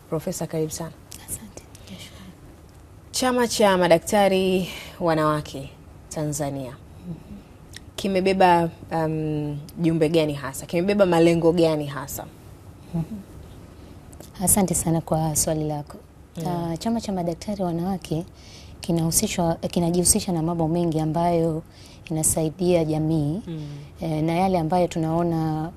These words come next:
Speaker 2: kwa kiwango kikubwa, ah, jamii inakuwa na uelewa mdogo au, ah, serikali haijafanya jitihada za kutosha. Kwa hiyo Chama cha da-, Madaktari Wanawake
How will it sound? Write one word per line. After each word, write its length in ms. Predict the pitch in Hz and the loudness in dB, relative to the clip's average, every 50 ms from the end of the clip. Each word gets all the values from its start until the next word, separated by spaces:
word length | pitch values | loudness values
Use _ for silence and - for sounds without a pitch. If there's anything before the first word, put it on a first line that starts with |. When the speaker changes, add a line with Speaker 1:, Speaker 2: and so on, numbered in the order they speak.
| - - - | -16 -6 -2
Speaker 2:
kwa 140 | - 165 | -2 -2
kiwango 680 | 160 - - - - 160 156 160 156 165 185 202 185 175 | -2 -4 -8 -4 -2 0 0 0 0 0 0 0 -2 -2
kikubwa, 600 | - - 156 - - 175 170 156 151 151 160 214 - - - - - - - - - - - | -4 -6 -8 -6 -6 -4 -4 -4 -4 -4 -6 -6 -8 -14 -20 -20 -20 -20 -20 -20 -20 -10 -6
ah, 200 | 165 156 156 156 | -4 -2 0 0
jamii 300 | 151 156 160 170 180 180 | 0 0 2 2 2 2
inakuwa 360 | 170 160 151 143 - 175 160 | 2 0 -2 -2 -2 -2 -2
na 120 | 151 143 | -2 -2
uelewa 340 | 143 143 147 147 165 170 165 | -2 -2 -2 0 0 0 0
mdogo 520 | 151 147 160 175 180 165 165 180 180 185 - - - - - - - - - - - - | 0 0 0 0 0 0 0 -2 -2 -4 -6 -12 -18 -20 -20 -20 -20 -20 -20 -20 -12 -8
au, 640 | 175 165 165 160 160 160 156 151 151 151 156 - - - | -6 -2 0 0 0 0 0 0 0 -2 -4 -4 -2 0
ah, 380 | 160 151 147 147 147 143 147 165 - - - - - | 0 2 2 2 0 0 -2 -6 -8 -12 -16 -16 -14
serikali 500 | - - 185 170 160 - 202 190 185 175 | -2 0 0 0 2 2 2 2 2 2
haijafanya 1080 | 143 156 160 151 147 143 156 151 147 147 143 143 143 147 156 - - - - 175 175 165 | 2 0 0 -2 0 0 0 0 0 0 -2 -2 -4 -4 -6 -10 -10 -6 -4 -4 -2 -2
jitihada 380 | 160 165 - 165 170 170 165 | -2 -4 -4 -4 -2 -2 -2
za 140 | 151 - 156 | -4 -4 -6
kutosha. 540 | - 165 - - - 180 165 - - - 165 170 - - - - - - - - - | -8 -8 -8 -6 -4 -4 -4 -4 -8 -10 -10 -12 -12 -16 -20 -20 -20 -20 -20 -14 -4
Kwa 120 | - 165 | -2 -2
hiyo 120 | 170 170 - | -2 0 -2
Chama 160 | 202 196 190 | -4 -4 -2
cha 160 | - 165 160 | -2 -2 -2
da-, 160 | 151 151 - - - - | -2 -4 -4 -8 -8 -6
Madaktari 420 | 165 156 151 - - - 180 170 | -6 -6 -6 -6 -4 -4 -2 -2
Wanawake 640 | 156 147 143 147 160 175 175 - - - 151 151 160 | -4 -4 -4 -6 -6 -6 -8 -8 -8 -8 -8 -8 -8